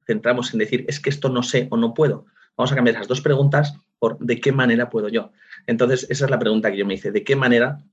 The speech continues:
puedo yo dar clases si yo no soy profesor de nada? Bueno, pues ¿de qué sé? Precisamente sé de bienes raíces, solamente, como digo, por la experiencia.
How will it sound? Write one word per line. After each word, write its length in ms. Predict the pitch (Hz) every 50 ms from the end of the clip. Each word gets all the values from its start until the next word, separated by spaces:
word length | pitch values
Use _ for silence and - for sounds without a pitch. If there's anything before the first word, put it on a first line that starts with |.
| _ _
puedo 200 | 123 117 117 107
yo 220 | 107 113 113 113
dar 280 | - 113 110 104 - -
clases 520 | - 113 104 - - - 113 113 - - - - _ _
si 200 | - - - 120
yo 120 | 104 110 113
no 100 | 117 107
soy 220 | - - 113 113
profesor 480 | 107 - 113 - - 104 - 113 107 101
de 120 | 101 104
nada? 300 | 107 113 110 104 - - _
Bueno, 260 | - 147 143 147 147 147
pues 160 | 143 131 117
¿de 100 | 127 123
qué 120 | 139 160
sé? 340 | 147 - 175 156 147 - - _ _ _
Precisamente 420 | 107 104 107 - 107 110 113 117
sé 160 | 110 - -
de 100 | 113 110
bienes 220 | 107 110 110 110 104
raíces, 460 | 110 107 107 107 - 120 - - _
solamente, 320 | _ - - 110 110 110 107
como 160 | - 104 107
digo, 200 | 107 113 104 95
por 100 | - -
la 60 | 110
experiencia. 680 | - - 120 120 120 117 117 - 143 143 143 143 -